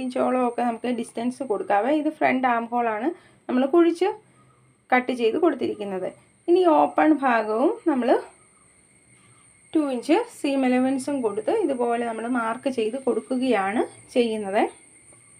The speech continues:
ഇങ്ങനെ നമ്മൾ മാർക്ക് ചെയ്ത് കൊടുത്തതിന് ശേഷം നമ്മൾ ഇതിനെ കട്ട് ചെയ്തെടുക്കുകയാണ്. എങ്ങനെയാണോ നമ്മൾ മാർക്ക് ചെയ്ത് കൊടുത്തിരിക്കുന്നത് അതുപോലെ തന്നെയാണ് നമ്മൾ കട്ട് ചെയ്തെടുക്കേണ്ടത്. നമ്മളുടെ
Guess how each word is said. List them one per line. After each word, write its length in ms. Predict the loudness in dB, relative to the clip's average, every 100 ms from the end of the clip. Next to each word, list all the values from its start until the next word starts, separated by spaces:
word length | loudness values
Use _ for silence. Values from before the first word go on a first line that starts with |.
| _ _ _ _ _ _ _ _ 0 6
ഇങ്ങനെ 260 | 8 8 6
നമ്മൾ 180 | 4 2 2
മാർക്ക് 280 | 2 0 -2 -2
ചെയ്ത് 240 | -2 0 -2 -4 _
കൊടുത്തതിന് 520 | -4 -4 0 2 4 4 0
ശേഷം 320 | -6 -4 -6 -6 _ _ _
നമ്മൾ 140 | -2 0
ഇതിനെ 200 | 2 0 0 0
കട്ട് 240 | 2 0 0
ചെയ്തെടുക്കുകയാണ്. 840 | 0 -2 -4 -6 -6 -4 -4 -4 -2 2
എങ്ങനെയാണോ 580 | 2 2 2 4 4 2 0
നമ്മൾ 160 | 0 2 0
മാർക്ക് 260 | 0 -4 -4
ചെയ്ത് 160 | -4 -2
കൊടുത്തിരിക്കുന്നത് 680 | -4 -4 -8 -8 -8 -4 -2 -2 -6 -20 _ -2
അതുപോലെ 320 | 2 2 2 0
തന്നെയാണ് 520 | 2 2 2 0 -4 -6
നമ്മൾ 160 | -4 -4 -2
കട്ട് 200 | -2 -2
ചെയ്തെടുക്കേണ്ടത്. 680 | -2 -2 -4 -6 -8 -8 -2 -4 -4 -16 -6
നമ്മളുടെ 320 | -2 0 2